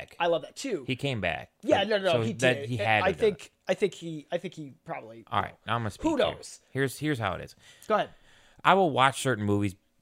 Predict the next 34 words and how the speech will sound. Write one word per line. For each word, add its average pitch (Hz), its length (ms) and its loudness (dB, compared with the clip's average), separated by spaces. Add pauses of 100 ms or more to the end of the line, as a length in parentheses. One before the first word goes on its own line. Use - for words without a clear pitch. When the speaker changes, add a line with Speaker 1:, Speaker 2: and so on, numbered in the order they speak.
(320)
Speaker 1:
or 107 180 4
not 98 280 0
watch 92 260 -2
certain 92 180 -6
movies 90 260 -6
based 87 280 -6
on 85 140 -6
people 90 260 -8
that 85 120 -6
are 85 60 -4
in 85 140 -6
them. 92 180 -4 (220)
But 113 140 2
I'm 143 100 4
gonna 110 100 -4
be 92 100 -6
completely 85 320 -8
honest 82 220 -12
with 82 120 -12
you. - 40 -20 (220)
I 170 140 4
don't 139 160 -2
give 104 160 2
a 90 120 2
rat's 110 540 0 (300)
butt 98 340 -2 (180)
about 98 360 0
what 110 240 0
celebrities 101 480 0
do 90 240 -4
in 87 80 -8
their 90 120 -6
free 85 200 -10
time. 76 240 -8